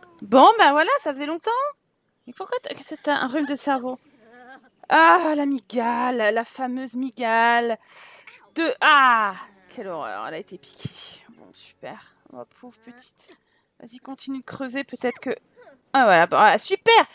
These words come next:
Ils sont tous malades, hein, et tout. Ah là là, je vous jure. Ça, c'est la, c'est la débandade dans la famille, là. Super vacances. Voilà ce qu'elle voit, la belle Hélène,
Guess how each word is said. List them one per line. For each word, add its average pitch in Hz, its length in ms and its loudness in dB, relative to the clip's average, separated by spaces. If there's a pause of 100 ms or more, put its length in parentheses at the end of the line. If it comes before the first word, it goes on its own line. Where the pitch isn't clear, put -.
(240)
Ils 349 100 0
sont 466 120 0 (120)
tous 494 240 -2
malades, 302 400 4
hein, 254 100 2
et 269 80 -6
tout. 220 220 -10
Ah 311 360 4
là 247 140 0
là, 208 180 -2
je 202 100 -10
vous 226 80 -20
jure. 190 260 -14 (300)
Ça, 277 400 -2
c'est 294 160 -12
la, 277 120 -8
c'est 277 140 -8
la 254 100 -6
débandade 254 480 -8
dans 202 100 -14
la 196 100 -10
famille, 202 340 -18
là. 180 140 -14 (380)
Super - 340 -10
vacances. - 480 -16 (1500)
Voilà 214 200 -14
ce - 100 -20
qu'elle 220 160 -14
voit, 214 160 -12
la 214 100 -8
belle 208 180 -14
Hélène, 202 420 -12